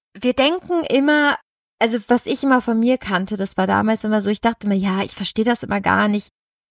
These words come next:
diese ganzen Home-Dekos und du musst doch selber so selbstbestimmt sein, dass du dich nicht beeinflussen lässt von Räumen, von Orten, von Menschen.“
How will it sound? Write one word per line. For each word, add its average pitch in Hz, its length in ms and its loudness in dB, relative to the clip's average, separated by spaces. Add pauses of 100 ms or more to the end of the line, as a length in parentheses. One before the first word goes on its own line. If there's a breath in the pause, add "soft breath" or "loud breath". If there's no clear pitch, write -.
(180)
diese 190 160 2
ganzen 208 520 0
Home-Dekos 226 1160 -2
und 196 320 -10 (600 soft breath)
du 226 80 2
musst 220 240 -2
doch 208 100 -2
selber 220 400 4
so 214 160 0
selbstbestimmt 208 720 -2
sein, 196 300 -2
dass 196 160 -6
du 208 100 -4
dich 185 160 -10
nicht 214 200 -6
beeinflussen 220 640 0
lässt 202 260 -2
von 202 180 -2
Räumen, 208 560 0
von 202 240 -8
Orten, 202 540 0
von 208 240 -2
Menschen.“ 214 600 -2